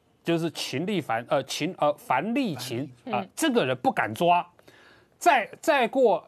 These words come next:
Speaker 1: 一样，两个月以后，二零一八年五月，邓小平的外孙女婿，安邦集团的创办人吴晓辉被抓了，
Speaker 2: 嗯。
Speaker 1: 判刑十八年，好，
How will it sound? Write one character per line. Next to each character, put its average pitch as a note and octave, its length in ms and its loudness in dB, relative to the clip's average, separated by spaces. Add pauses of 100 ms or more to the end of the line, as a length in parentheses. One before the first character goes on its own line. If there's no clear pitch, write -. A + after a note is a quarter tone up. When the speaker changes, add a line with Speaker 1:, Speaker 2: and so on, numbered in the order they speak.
Speaker 1:
一 F3 140 -2
样， A#3+ 240 2 (240)
两 C3+ 200 2
个 F3+ 80 0
月 A3 160 2
以 E3 40 0
后， F3 100 2
二 G#3+ 180 2
零 G3 120 -2
一 G#3 120 -4
八 G3 180 0
年 F#3+ 160 -2
五 C3 200 -2
月， F#3 240 0 (640)
邓 C4 260 4
小 C#3 240 4
平 C#3+ 200 -4
的 F3 100 0
外 G3 300 2
孙 F3+ 320 -2
女 F#2+ 140 -6
婿， F3 280 -4 (540)
安 G3 280 0
邦 G3 280 2
集 C#3+ 260 -8
团 B2+ 300 -2
的 C#3+ 100 -2
创 D3+ 320 -6
办 D3 220 -2
人 A#2 240 -6 (280)
吴 E3+ 200 -2
晓 G2 240 0
辉 D3 220 -2
被 D3 180 -2
抓 C3+ 320 0
了， A#2 80 -4
Speaker 2:
嗯。 - 360 -20 (140)
Speaker 1:
判 E3 220 -2
刑 B2+ 240 -6
十 C#3 160 -8
八 D#3 280 0
年， B2+ 360 -6 (200)
好， G#2 280 -4